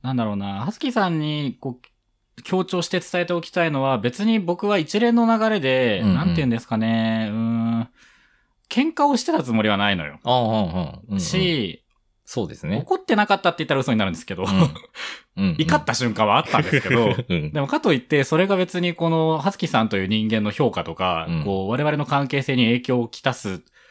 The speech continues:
Speaker 1: きたさないといいなと思ってはいた。
Speaker 2: ああ、ああ、ああ。
Speaker 1: うん。
Speaker 2: うんうん。
Speaker 1: 僕の側としては、だ、究極だからお互い謝るようなことでもないぐらいで思っている。
Speaker 2: ああ、ああ、ああ。
Speaker 1: うん。
Speaker 2: うんうんうん。
Speaker 1: っ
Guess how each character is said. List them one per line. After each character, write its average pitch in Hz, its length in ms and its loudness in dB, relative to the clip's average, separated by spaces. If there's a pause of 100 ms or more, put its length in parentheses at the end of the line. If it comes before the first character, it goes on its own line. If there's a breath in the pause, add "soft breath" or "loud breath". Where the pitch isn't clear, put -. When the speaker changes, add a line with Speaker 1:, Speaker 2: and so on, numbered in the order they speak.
Speaker 1:
き - 100 -16
た - 120 4
さ 277 120 4
な 202 120 6
い 127 80 2
と 107 80 -4
い 107 120 2
い 95 40 0
な 107 120 0
と - 100 -2
思 82 180 -6
っ - 40 -14 (200)
て 139 100 2
は 123 100 6
い 78 100 -6
た。 - 100 -14
Speaker 2:
あ - 120 -18
あ、 127 80 4
あ - 20 4
あ、 123 60 2
あ 92 640 0
あ。 - 20 -4
Speaker 1:
う 82 40 -6
ん。 76 160 -10
Speaker 2:
う 87 60 -4
ん 73 400 -8 (120)
う 143 60 -10
ん。 - 20 -6
Speaker 1:
僕 190 240 -2
の 277 100 4
側 262 240 4
と 262 140 -4
し 247 100 -8
て 262 120 0
は、 156 520 4 (100)
だ、 127 260 0 (200)
究 294 160 -2
極 302 180 -2
だ 349 120 0
か 170 100 2
ら 117 60 2
お 101 100 -2
互 254 260 2
い - 40 2
謝 170 180 2
る 247 220 4
よ 110 80 4
う - 20 2
な 98 100 0
こ - 80 -8
と 110 100 -2
で 98 60 -2
も 90 120 -4
な 104 140 2
い 107 60 0
ぐ 98 140 -4
ら 82 120 -2
い 82 40 -6
で 80 60 -10
思 80 240 -10
っ - 20 -20
て - 180 -14
い 73 60 -10
る。 - 60 -6
Speaker 2:
あ - 20 -2
あ、 107 40 2
あ 101 40 4
あ、 101 60 4
あ 78 560 -4
あ。 - 20 -14
Speaker 1:
う 82 60 -8
ん。 - 20 -6
Speaker 2:
う 80 40 -8
ん 76 120 -12
う 78 40 -12
ん 76 420 -14 (100)
う 73 40 -12
ん。 69 40 -14
Speaker 1:
っ 73 40 -18